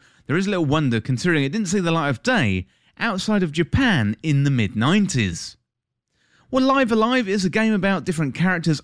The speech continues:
all over the world from different time periods. Each member of the cast has their own story, plus all the stories come together in the latter part of the game,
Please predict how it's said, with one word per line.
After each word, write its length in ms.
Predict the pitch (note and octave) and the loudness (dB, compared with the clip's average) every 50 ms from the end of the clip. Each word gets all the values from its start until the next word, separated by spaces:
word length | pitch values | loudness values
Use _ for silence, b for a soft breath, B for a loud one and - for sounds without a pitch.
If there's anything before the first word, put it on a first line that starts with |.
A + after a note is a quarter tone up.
| - - | -4 -2
all 200 | B3+ C4 C4 B3+ | 0 2 4 4
over 160 | B3+ G#3 G3 | 2 2 2
the 80 | G3 F#3 | 0 2
world 420 | D#3 D3+ C#3+ B2+ A#2 A#2 C3 C3 | 2 2 2 2 2 0 -2 -2
from 160 | - C#3+ B2+ | -4 -6 -2
different 340 | A2 C#3 A#2+ C3 C3 A#2+ - | -2 -2 -2 0 -4 -4 -2
time 320 | B2 E3+ G3+ A#3+ B3 A3 | 0 2 2 4 2 2
periods. 640 | F#3 F#3+ D3+ A#2+ G#2+ G2 F2+ F2 D#2+ - - - - _ _ _ _ _ _ _ _ - | 2 2 2 2 0 0 -2 -2 -4 -8 -12 -14 -16 _ _ _ _ _ _ _ _ -10
Each 240 | A#3 A3 - - | -8 -8 -6 -2
member 420 | F3 G#3 A#3 G#3+ D#3+ F3 G#3 A#3 - - | 0 0 2 2 2 2 0 0 -2 -4
of 160 | E3 D3+ C#3 | -6 -4 -2
the 80 | C#3 | -4
cast 420 | - - - E3 F3+ F#3 F#3+ F#3 - | -4 -2 -2 -2 0 0 0 0 0
has 160 | F#3 E3+ C3+ | -2 -2 0
their 140 | C#3 C#3+ B2+ | -2 -2 0
own 180 | D3+ D3+ C3+ | 2 0 0
story, 600 | A#2+ - - - F3 E3+ E3+ F3 F3+ G3 G#3 G3 b b b b b b b | 0 -2 0 2 4 4 4 2 2 0 -2 -4 b b b b b b b
plus 180 | - B2+ - F3+ | -6 -4 -4 -2
all 80 | G3+ | -2
the 100 | G3+ D#3 | 0 0
stories 480 | B2 - - - G3 F#3+ F3 D#3 C3+ - | -2 -2 -2 -2 0 0 2 0 0 0
come 200 | - E3+ D#3 C3+ | 0 -2 0 0
together 320 | B2+ A#2 D3+ D3 C3 D3 | 0 0 -2 -2 0 -2
in 160 | B2+ A#2+ C#3+ C3 | -2 -2 -2 0
the 100 | B2 A2+ | 0 0
latter 380 | A2 A#2 D3+ G#3 G3+ - D#3+ | 0 0 -2 -2 -2 -2 -2
part 240 | A#2+ - B2+ A2+ G#2+ | 0 2 0 2 2
of 60 | G#2+ | 0
the 60 | A2 | -2
game, 440 | A2 G#2 A#2 G#2+ G#2 G2+ G2+ G2 G2 | 0 0 -2 0 0 0 -2 -4 -6